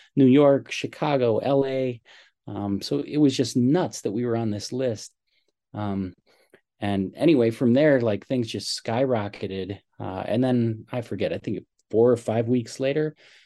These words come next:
uh, they call another all-staff meeting, and we think, "Oh, Jorge is gonna be, like, the James Beard, you know, chef,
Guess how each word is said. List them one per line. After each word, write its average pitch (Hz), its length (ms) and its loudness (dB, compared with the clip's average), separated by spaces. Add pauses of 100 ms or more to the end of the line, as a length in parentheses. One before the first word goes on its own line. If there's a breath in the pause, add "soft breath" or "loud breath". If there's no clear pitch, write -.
(280 soft breath)
uh, 92 220 -6
they 92 100 -4
call 117 260 2
another 107 460 2
all-staff 101 600 -2
meeting, 95 520 -6
and 92 120 -4
we 101 120 2
think, 87 240 -6
"Oh, 90 500 0
Jorge 107 300 -2
is 92 120 -6
gonna 92 180 -10
be, 92 140 -10
like, 82 220 -10
the 82 160 -6 (160)
James 104 360 0
Beard, 98 540 -2
you 98 120 -8
know, 87 200 -10
chef, 110 480 -2